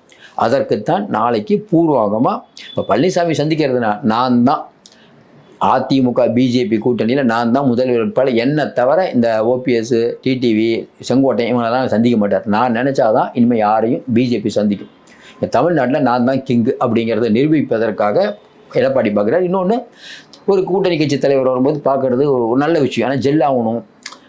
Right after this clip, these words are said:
அதனால கூட்டணியை பற்றி பேசுவதற்கான வாய்ப்பு இல்லை, அது ஜி கே வாசன் தான் பார்த்துக்கிறார். நாளைய கூட்டம் அப்படிங்கிற, நாளைய அந்த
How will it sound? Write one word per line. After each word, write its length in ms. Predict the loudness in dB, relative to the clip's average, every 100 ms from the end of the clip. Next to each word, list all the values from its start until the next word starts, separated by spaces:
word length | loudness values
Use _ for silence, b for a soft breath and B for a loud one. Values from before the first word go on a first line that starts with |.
| B -4
அதனால 240 | -2 0
கூட்டணியை 420 | 0 0 0 0 0
பற்றி 220 | 0 0
பேசுவதற்கான 600 | 0 0 0 0 0 0
வாய்ப்பு 320 | 0 -2 0
இல்லை, 280 | 0 0 0
அது 200 | 0 0
ஜி 140 | 0
கே 120 | 0 0
வாசன் 240 | 0 0
தான் 200 | -2 -2
பார்த்துக்கிறார். 360 | -2 0 0 0
நாளைய 600 | 0 0 0 0 0 0
கூட்டம் 540 | -2 -2 0 0 0
அப்படிங்கிற, 180 | -2 -2
நாளைய 380 | 0 0 0 0
அந்த 440 | 0 2 0